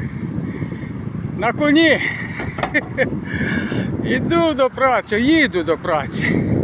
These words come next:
Ровер їде, думки не дуже, бажання теж, тому що кожен раз дуже на роботу думаєш,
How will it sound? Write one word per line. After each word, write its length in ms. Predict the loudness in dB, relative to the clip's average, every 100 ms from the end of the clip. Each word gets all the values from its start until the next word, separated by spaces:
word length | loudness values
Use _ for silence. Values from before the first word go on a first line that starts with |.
| 0 -2 -2 -2 0
Ровер 380 | 2 2 2 0
їде, 460 | 2 2 4 2 0 -6 -6 -4 -4 -4 -4 -4 -4 -4 -2
думки 380 | 2 2 4 2
не 160 | 2 2
дуже, 540 | 2 2 4 4 2 0 -4 -4 0
бажання 500 | 0 2 0 2 0
теж, 400 | 0 4 4 4 0 -2 -6 -6 -6 -8 -6
тому 220 | -4 0 2
що 160 | 0 2
кожен 360 | 2 4 2
раз 280 | 4 2 0 -8 -8 -8 -6 -6 -8 -4
дуже 300 | 0 2 2
на 140 | 2
роботу 440 | 4 4 4 2 2
думаєш, 380 | 2 2 2